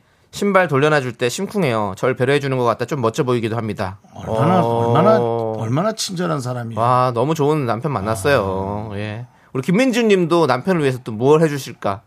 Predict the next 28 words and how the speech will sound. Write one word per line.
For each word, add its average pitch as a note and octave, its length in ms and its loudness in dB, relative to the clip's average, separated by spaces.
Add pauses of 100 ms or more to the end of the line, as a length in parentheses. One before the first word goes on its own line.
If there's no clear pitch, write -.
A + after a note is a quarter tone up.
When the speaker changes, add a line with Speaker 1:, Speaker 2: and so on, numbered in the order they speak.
Speaker 1:
또 A2 220 -4
생각을 D#3 420 -6
많이 G2 200 -2
해보시기 B2+ 280 -6
바라겠습니다. - 640 -8 (340)
Speaker 2:
아, A2 160 -2
저는 C3+ 260 4
이제 A#2+ 120 -2
신발 G#3+ 480 2
신으려고 D#3 480 0
배만 C3 380 0
구부려도 C3 640 -2 (2250)
바로 D3+ 180 4
화장실 D3+ 400 6
가고 A2 220 2
싶더라고요. - 680 -2 (1300)
Speaker 1:
장이 B2+ 200 2
Speaker 2:
왜 G#3 60 8
Speaker 1:
튼-, A3+ 100 6
Speaker 2:
그렇게, F3 640 4
Speaker 1:
장이 D3 240 -2
튼튼하시네요, C#4 520 -2
그래도. C#3 400 -2
Speaker 2:
왜 E3 160 6
그렇게 B3 300 2
다 - 240 0
준비하면 B3+ 600 4
화장실이 D#3+ 600 0